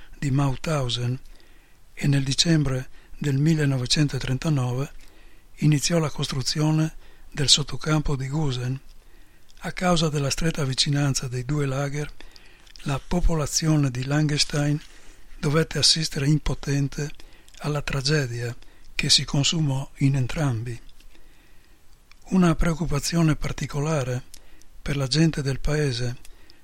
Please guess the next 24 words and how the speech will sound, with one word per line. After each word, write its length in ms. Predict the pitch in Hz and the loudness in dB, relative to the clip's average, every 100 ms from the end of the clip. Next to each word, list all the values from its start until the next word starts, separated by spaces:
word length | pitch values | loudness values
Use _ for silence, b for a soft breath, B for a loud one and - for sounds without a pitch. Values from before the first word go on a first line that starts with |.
| - | -8
fu 160 | - | 0
la 120 | 160 139 | 2 4
presenza 600 | - 139 147 156 151 139 | 4 6 4 4 2 -2
tra 160 | 139 | -4
gli 100 | 135 | -2
abitanti 560 | 139 131 - 156 143 139 | -2 -4 0 0 0 -2
di 140 | 123 | -6
Langenstein 760 | 131 143 147 143 - 147 143 - B B B B B - | -2 -2 0 0 0 0 0 -4 B B B B B -10
di 120 | - | -2
alcuni 420 | 151 135 170 165 147 | -2 0 4 6 6
nazionalsocialisti 1200 | 139 - 151 151 147 139 - 135 147 147 - 127 | 2 0 0 4 4 2 0 0 0 -2 -2 -2
resi 320 | 147 139 123 | -2 -2 0
ciechi 480 | - 147 143 - 139 B B B | 0 0 -4 -8 -10 B B B
dal 200 | - 139 | -2 -2
fanatismo, 800 | 127 143 135 - 160 120 120 117 - B B B B B B | 0 0 0 0 -2 0 -2 -4 -10 B B B B B B
davanti 400 | - 143 139 135 | -2 2 2 0
ai 60 | 170 | -2
quali 340 | - 156 151 | 0 0 0
occorreva 460 | 139 - 147 151 139 | -2 -2 -2 0 0
prestare 400 | - 120 - 147 | 0 -2 -2 -4
attenzione 760 | 135 - 117 - 160 131 120 B B B - | -2 -2 -2 0 2 2 -2 B B B -4
quando 320 | 151 151 135 | 0 2 2
si 160 | - | 2
parlava, 600 | 127 135 151 143 123 123 | 6 4 4 0 -2 -4